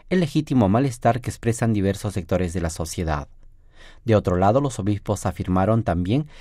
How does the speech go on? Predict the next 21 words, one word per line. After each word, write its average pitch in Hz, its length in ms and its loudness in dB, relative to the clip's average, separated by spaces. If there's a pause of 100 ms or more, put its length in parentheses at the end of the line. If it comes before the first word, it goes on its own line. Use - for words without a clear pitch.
(140)
que 131 100 0
la 117 80 2
gente 190 320 -2
tiene 160 220 0
derecho 131 340 0
a 131 60 0
pedir 120 300 0
cuentas 135 460 0
a 127 60 -4
sus 117 180 -4
representantes, 95 1000 -2 (280)
utilizando 120 600 0
las 95 180 0
vías 120 300 2
apropiadas 120 640 2
que - 80 -4
otorga 113 280 2
el 95 80 0
Estado 104 360 2
de 117 120 4
Derecho, 113 460 0